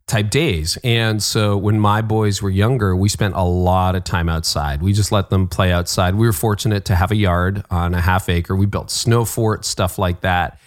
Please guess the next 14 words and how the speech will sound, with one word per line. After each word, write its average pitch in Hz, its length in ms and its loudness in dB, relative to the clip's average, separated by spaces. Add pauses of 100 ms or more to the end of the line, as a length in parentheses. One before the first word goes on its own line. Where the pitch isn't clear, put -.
(360)
And, 170 300 0
you 240 80 -4
know, 156 160 0
I 180 100 0
just 170 180 -4
made 120 200 -2
sure 120 160 0
there 107 80 0
was 101 140 0
enough 98 220 0
lighting 95 440 0
out 90 240 -2
there 92 300 0
to, 90 400 0